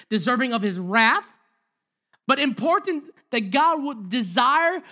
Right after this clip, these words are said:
to want to know me, a sinner, separated from him because of my sin, but because of his grace and mercy, God speaks into this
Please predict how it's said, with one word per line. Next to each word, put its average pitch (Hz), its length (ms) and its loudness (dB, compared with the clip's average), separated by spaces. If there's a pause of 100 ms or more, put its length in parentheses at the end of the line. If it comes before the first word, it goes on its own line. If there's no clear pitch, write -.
(160)
to 277 120 0
want 277 280 0
to 285 40 0
know 269 300 2
me, 285 720 0 (200)
a 233 160 0
sinner, 311 760 -4 (240)
separated 294 580 0
from 311 260 0
him 320 80 -4
because 269 380 -2
of 311 80 -6
my 320 180 0
sin, 370 380 -6 (200)
but 285 120 -2
because 320 560 2
of 302 180 -4
his 240 220 -2
grace 285 420 -2
and 254 260 -2
mercy, 311 460 0 (360)
God 294 320 2
speaks - 480 -2 (120)
into 302 880 -2 (360)
this 208 640 -4